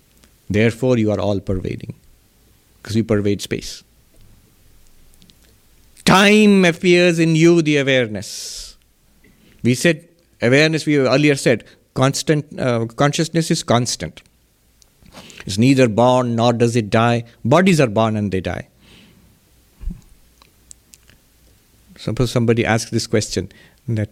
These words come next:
"No, no, wait a minute, you're jump-, going too fast." When the body dies, when the body is born, consciousness is born with the body, the baby's brain, and the, when the, uh, old person dies, the, um, brain also dies, consciousness also dies. But the fa-, <laughs> the problem there is, you've already assumed too much.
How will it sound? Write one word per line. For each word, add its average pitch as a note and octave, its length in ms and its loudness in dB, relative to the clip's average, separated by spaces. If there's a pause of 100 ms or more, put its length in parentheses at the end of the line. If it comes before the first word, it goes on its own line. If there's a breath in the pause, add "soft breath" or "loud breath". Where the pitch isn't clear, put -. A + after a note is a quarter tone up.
"No, C3 140 0
no, C3 120 2
wait C3 220 2
a C3 40 -2
minute, A2 240 -4
you're A#2 200 -2
jump-, A#2 160 -2
going B2+ 220 2
too C#3 180 4
fast." - 420 -4 (760 soft breath)
When C#3 120 2
the C#3+ 80 4
body D#3+ 340 4
dies, E3 260 2
when E3+ 100 2
the D3+ 60 -2
body E3+ 220 4
is F3 100 0
born, E3+ 260 0
consciousness E3 460 -4
is D#3 80 -2
born D3+ 220 0
with E3 140 -2
the E3 100 0
body, F3 300 0
the F3+ 140 -2
baby's F#3 340 2
brain, G3 340 0 (180 loud breath)
and E3+ 200 0
the, E3+ 80 2
when E3 200 0
the, E3+ 120 4
uh, D#3+ 180 0
old F3 440 2
person F3 340 0
dies, E3+ 320 2
the, D#3+ 200 -2
um, C#3+ 220 -4
brain E3+ 280 2
also E3 240 -2
dies, E3 240 0
consciousness D3 480 -4
also A#2 200 -4
dies. - 300 -10 (520 loud breath)
But A#3+ 400 0 (360 loud breath)
the A3 100 2
fa-, A3 200 0
<laughs> - 300 -10
the - 100 -20
problem G#3+ 420 2
there G3+ 240 2
is, A3+ 200 2 (320 loud breath)
you've G3 140 4
already A3 360 4
assumed A3+ 420 4
too A#3+ 100 6
much. - 300 -2